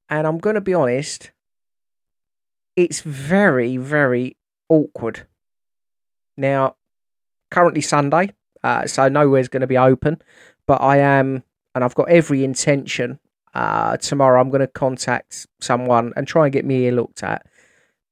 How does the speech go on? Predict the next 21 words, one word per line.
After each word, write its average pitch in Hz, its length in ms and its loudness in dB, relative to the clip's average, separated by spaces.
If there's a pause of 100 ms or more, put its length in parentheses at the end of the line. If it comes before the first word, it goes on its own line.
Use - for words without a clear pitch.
because 165 380 2
I 139 140 2
really 131 400 2
am 120 160 0
<laughs> - 120 -8
struggling. 147 540 2 (120)
I'm - 120 2
gonna 156 260 0
be 123 120 2
honest, 120 260 0
I'm 127 180 0
really 127 340 2
struggling, 120 640 -2 (500)
uh, 117 280 0
with, 127 460 -4
with 139 160 -2
not 135 180 0
being 135 120 0
out 120 160 -2
of 123 60 -6
here. 120 300 -4